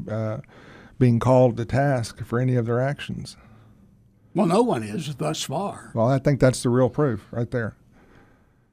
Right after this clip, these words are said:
Speaker 2: Well,
Speaker 1: That's
Speaker 2: maybe they're assembling their information. Maybe they're gonna make it stick. Maybe they don't wanna just, uh, go with some small items. Maybe they want,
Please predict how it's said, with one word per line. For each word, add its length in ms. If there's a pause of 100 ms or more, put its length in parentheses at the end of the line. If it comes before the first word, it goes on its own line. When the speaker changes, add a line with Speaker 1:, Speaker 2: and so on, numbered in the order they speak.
(760)
Speaker 2:
Well, 140
Speaker 1:
That's 160
Speaker 2:
maybe 280
they're 200
assembling 560
their 160
information. 720
Maybe 280
they're 180
gonna 180
make 240
it 140
stick. 340
Maybe 300
they 180
don't 160
wanna 240
just, 380
uh, 160
go 260
with 400
some 460 (260)
small 540
items. 500
Maybe 260
they 120
want, 260